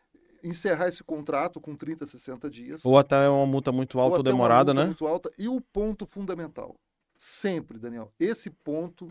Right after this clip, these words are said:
Speaker 1: Daniel e, e Kellen, é fundamental. A infraestrutura tem que ser sua.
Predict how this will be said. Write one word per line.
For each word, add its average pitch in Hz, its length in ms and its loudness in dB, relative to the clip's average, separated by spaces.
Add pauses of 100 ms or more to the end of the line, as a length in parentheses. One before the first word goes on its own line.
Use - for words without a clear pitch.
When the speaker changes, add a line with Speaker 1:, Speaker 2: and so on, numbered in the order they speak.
(120)
Speaker 1:
Daniel 151 380 -4
e, 160 200 -14 (120)
e 151 80 -16
Kellen, 120 360 -8 (220)
é 165 80 -2
fundamental. 165 800 -8 (640)
A 190 220 0
infraestrutura 175 1200 -6 (400)
tem 165 100 -8
que 165 80 -14
ser 180 100 -8
sua. 113 400 -16